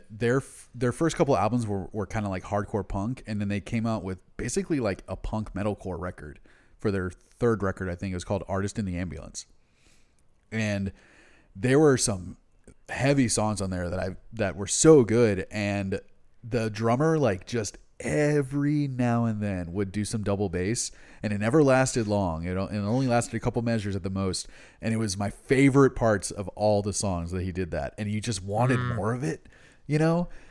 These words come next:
Speaker 1: And I realized,
Speaker 2: It's
Speaker 1: like, it is, it's not as good when you get too much of a good thing, just makes it bad.
Speaker 2: It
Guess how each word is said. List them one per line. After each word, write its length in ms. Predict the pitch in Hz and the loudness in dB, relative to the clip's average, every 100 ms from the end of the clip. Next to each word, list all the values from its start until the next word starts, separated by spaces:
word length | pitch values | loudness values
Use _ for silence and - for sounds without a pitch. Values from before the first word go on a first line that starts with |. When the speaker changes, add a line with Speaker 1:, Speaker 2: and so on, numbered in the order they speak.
| - | -10
Speaker 1:
And 140 | - 127 | -2 0
I 40 | |
realized, 520 | 120 120 139 131 127 | 2 4 4 4 4
Speaker 2:
It's 60 | 107 | 2
Speaker 1:
like, 240 | 110 101 - | 0 0 0
it 140 | 135 | 0
is, 380 | 160 165 151 - - - - - | 4 4 4 -2 -6 -20 -10 -2
it's 220 | 135 - | -2 0
not 260 | 131 143 | 0 0
as 200 | 139 135 | 0 -2
good 180 | 117 131 | 0 0
when 80 | 120 | 0
you 80 | 110 | 0
get 220 | 117 - | 0 0
too 120 | 160 | 0
much 200 | 156 156 | 0 0
of 60 | 135 | -2
a 40 | |
good 220 | 123 117 110 | 0 -2 -2
thing, 300 | 117 107 95 | -2 -2 -4
just 180 | 82 | -8
makes 220 | 101 95 - | -6 -6 -4
it 80 | |
bad. 300 | - 92 - - - - - - - - - - - - | -4 -4 -6 -10 -20 -20 -20 -20 -20 -20 -20 -20 -20 -4
Speaker 2:
It 260 | 143 156 | 0 0